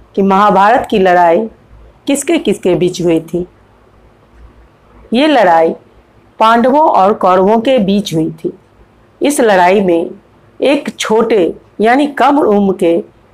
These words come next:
योद्धा ने बहुत ही बहादुरी से लड़ाई लड़ी और इतिहास में अमर हो गया। उस योद्धा का नाम था वीर अभिमन्यु।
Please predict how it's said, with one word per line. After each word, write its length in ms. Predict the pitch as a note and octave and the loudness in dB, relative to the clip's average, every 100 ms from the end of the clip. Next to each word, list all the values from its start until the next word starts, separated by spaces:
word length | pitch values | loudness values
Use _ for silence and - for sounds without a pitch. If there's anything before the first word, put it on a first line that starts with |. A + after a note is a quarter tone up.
| - | -4
योद्धा 420 | G3 A3+ G3+ C4 | 0 0 2 2
ने 320 | B3+ F#3 - - | 2 0 -2 -4
बहुत 280 | D3+ A3+ C3+ | -2 0 0
ही 120 | C3 | 0
बहादुरी 540 | F#3+ F#3 F#3+ A3 C4+ | 2 2 2 0 -2
से 300 | - E3+ E3+ - _ _ _ _ _ _ _ _ _ _ - | -2 -2 -2 -8 _ _ _ _ _ _ _ _ _ _ -2
लड़ाई 360 | G3 G3 G#3 A3 | 2 2 4 2
लड़ी 440 | F#3+ G3 A#3 C4 - - | 2 2 0 -4 -10 -2
और 440 | G3+ G#3 B3 - _ _ _ _ - | 2 2 0 -6 _ _ _ _ -6
इतिहास 540 | A3 - F#3 G#3 B3+ C4 | -6 -2 0 2 0 0
में 160 | G3+ | 0
अमर 300 | - G3 G3+ | 2 2 2
हो 180 | E3 D#3+ | 2 0
गया। 280 | D#3+ - F#3+ - _ _ _ _ _ _ _ _ _ - | -2 -4 -6 -14 _ _ _ _ _ _ _ _ _ -6
उस 180 | D4 D4 | -4 0
योद्धा 420 | A3+ G#3 F#3 A3 | 0 0 0 0
का 200 | B3+ G#3 | 2 2
नाम 300 | E3+ E3+ F#3+ | 2 2 0
था 360 | F#3 F3+ D#3 - _ _ _ _ _ _ F#3 | 0 -2 -2 -4 _ _ _ _ _ _ -6
वीर 320 | F3 C4+ C#4 | -2 0 0
अभिमन्यु। 680 | F#3+ F3 F#3 E3+ E3+ D#3+ | 0 0 0 0 0 0